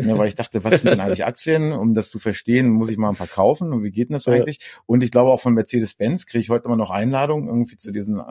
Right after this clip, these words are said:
Speaker 2: Witzig.
Speaker 1: Aktionärsversammlungen
Speaker 2: Ja, Hauptversammlung,
Speaker 1: irgendwo in
Speaker 2: genau, ja.
Speaker 1: Frankfurt. War ich noch nie, ja, äh,
Speaker 2: <laughs>
Speaker 1: aber das ist ja auch schon ein Learning. Und dann habe ich die, wie gesagt, die Bar gegründet und das war am Anfang auch ein Café und das Eindrücklichste für mich war,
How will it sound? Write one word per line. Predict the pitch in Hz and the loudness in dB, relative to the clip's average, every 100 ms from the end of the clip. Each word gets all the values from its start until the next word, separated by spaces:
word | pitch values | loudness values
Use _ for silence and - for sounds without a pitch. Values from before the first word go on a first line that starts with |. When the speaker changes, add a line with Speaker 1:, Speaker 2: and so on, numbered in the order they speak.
| 65 101 101 | -6 -4 -4
Speaker 2:
Witzig. | - 104 - - | -6 -10 -12 -16
Speaker 1:
Aktionärsversammlungen | 92 113 113 127 - | -2 2 4 2 2
Speaker 2:
Ja, | |
Hauptversammlung, | 120 110 113 120 123 | 2 2 4 4 4
Speaker 1:
irgendwo | 107 120 120 | 2 2 2
in | |
Speaker 2:
genau, | |
ja. | 117 | 2
Speaker 1:
Frankfurt. | 123 117 147 151 - - | 2 2 0 -2 -6 0
War | 113 135 | 4 4
ich | |
noch | 147 139 | 2 0
nie, | 147 170 - | 0 -2 -2
ja, | 117 143 | -2 -2
äh, | 107 117 120 135 - | -2 -2 0 -2 -4
Speaker 2:
<laughs> | 156 - | -2 0
Speaker 1:
aber | 110 117 113 95 - _ | 4 6 4 2 -6 _
das | 113 - | -14 -12
ist | 123 | -2
ja | 127 110 | 2 2
auch | 120 | 0
schon | 147 120 110 | 0 2 2
ein | |
Learning. | 110 107 117 151 - _ _ - _ _ _ | 2 0 -2 -4 -10 _ _ -20 _ _ _
Und | 117 113 | 0 4
dann | 131 | 4
habe | 139 | 2
ich | 127 | 0
die, | 123 120 117 85 | 2 2 2 0
wie | 110 | -2
gesagt, | 113 120 - | 0 0 -2
die | |
Bar | 90 104 139 | 0 2 2
gegründet | 120 101 104 113 | 0 -2 0 0
und | - 101 95 - | -2 -6 -8 -18
das | - 107 | -10 -2
war | 110 110 | 0 2
am | 104 | 0
Anfang | 120 113 | 0 0
auch | 87 117 | -2 -2
ein | |
Café | - 101 - 120 92 | -4 -10 0 2 2
und | 92 87 - _ _ _ _ | -2 -6 -10 _ _ _ _
das | - - | -4 0
Eindrücklichste | 101 139 143 135 127 120 | 2 2 2 0 -2 -2
für | - 107 | 2 2
mich | 104 - | 2 0
war, | 92 87 107 | -2 0 0